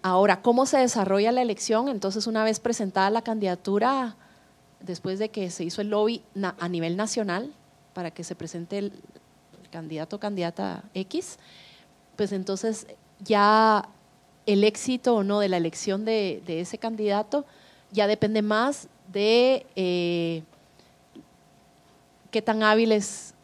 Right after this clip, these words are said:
son los diplomáticos para conseguir esos votos. Em, porque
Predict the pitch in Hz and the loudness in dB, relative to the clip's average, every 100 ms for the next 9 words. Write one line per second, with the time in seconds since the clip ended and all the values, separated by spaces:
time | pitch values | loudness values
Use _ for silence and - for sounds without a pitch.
0 | _ - - 202 214 220 196 185 180 - | _ -10 -4 0 0 2 2 2 -2 -6
1 | - - 196 175 165 160 165 175 160 156 | -10 -4 -2 -2 -4 -4 -4 -8 -10 -12
2 | - - _ _ _ _ _ _ _ 180 | -16 -20 _ _ _ _ _ _ _ -6
3 | 170 165 160 156 151 156 151 - 185 190 | -4 -4 -6 -8 -10 -14 -16 -10 -10 -6
4 | 180 | -6